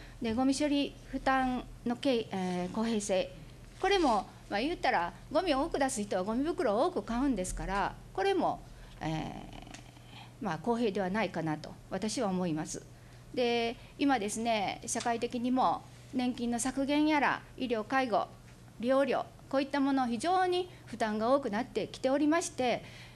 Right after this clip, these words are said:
ゴミ袋の有料化というのは市民にとって大きな負担になっています。まあ、今後、えー、来年、再来年ですか、消費税の増税も、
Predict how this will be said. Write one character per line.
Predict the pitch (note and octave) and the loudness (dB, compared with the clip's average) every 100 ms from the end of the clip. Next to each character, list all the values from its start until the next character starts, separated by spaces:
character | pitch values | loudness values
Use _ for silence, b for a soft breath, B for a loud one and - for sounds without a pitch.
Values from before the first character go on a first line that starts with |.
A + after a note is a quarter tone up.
| B | B
ゴ | C4+ | 2
ミ | D4+ F#4 | 2 4
袋 | F#4 G4 F4+ | 2 2 2
の | G#3 | 4
有 | G#3 C4+ D4+ | 2 4 4
料 | D4+ D4+ | 4 2
化 | D4+ D4 | 2 0
と | - | 0
い | G#3 | -4
う | G3 | -4
の | E3+ | -4
は | |
市 | G3 F4+ | -2 0
民 | F#4+ B3+ | 2 0
に | F#3 | -2
と | F#3 | -6
っ | |
て | - F#3 | -2 0
大 | A#3 F4+ | 2 2
き | F4+ | 2
な | A#3+ G3+ - - | 0 0 -6 -14
負 | - | -6
担 | A3 A#3 | -2 2
に | C#4 | 4
な | A3 | 2
っ | F#3 | 0
て | - | -2
い | G3 | -2
ま | G#3 | -2
す。 | G#3 G3 - B B B B | -2 -4 -4 B B B B
ま | A#3 | -4
あ、 | |
今 | F#3+ D4 C#4 | 0 2 4
後、 | C4 C4 - - - - | 4 2 0 -8 -16 -10
え | G3 F#3+ F#3+ F3+ A#2+ - B2+ | -8 -6 -6 -6 -6 -8 -8
ー、 | |
来 | G#3 | -6
年、 | G3 G3 | -4 -4
再 | G#3+ | -2
来 | G3+ | -2
年 | G3 | -4
で | G3 | -6
す | G3+ | -4
か、 | D#4+ - - - | -2 -4 -10 -4
消 | B3+ | 2
費 | A#3 A3+ | 2 2
税 | G3+ F#3+ | 0 0
の | F#3+ | 0
増 | B3+ D#4 | 2 4
税 | E4+ | 4
も、 | D#4 F#3 | 4 2